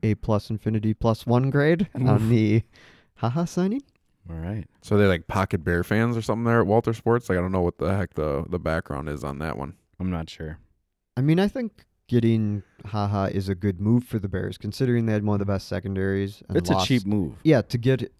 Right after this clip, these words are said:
Speaker 1: a, a cheap player who's at least has potential, it's a good move. But
Speaker 3: Right.
Speaker 1: I was surprised. I was looking at social media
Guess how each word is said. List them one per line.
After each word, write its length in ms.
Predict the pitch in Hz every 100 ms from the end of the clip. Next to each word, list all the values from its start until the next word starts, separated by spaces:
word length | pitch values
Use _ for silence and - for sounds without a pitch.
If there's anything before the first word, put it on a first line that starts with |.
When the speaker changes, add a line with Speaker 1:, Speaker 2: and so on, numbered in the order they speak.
| -
Speaker 1:
a, 140 | 107 - _ -
a 60 | 110
cheap 360 | - 120 113
player 440 | - 107 113 113 113
who's 400 | 113 101 95 - -
at 140 | - 120
least 180 | 127 -
has 180 | 107
potential, 640 | - 101 - 98 104 160 - _ _ _ _
it's 160 | - -
a 40 |
good 220 | 107 123 95
move. 360 | 113 107 85 -
But 220 | 95 - _
Speaker 3:
Right. 260 | - 107 90 - _ _ -
Speaker 1:
I 140 | - 139
was 160 | 196
surprised. 640 | - 165 123 117 120 - -
I 60 | 113
was 120 | 104
looking 260 | 110 113
at 140 | 107 -
social 300 | 110 - 92
media 520 | 92 92 98 95 95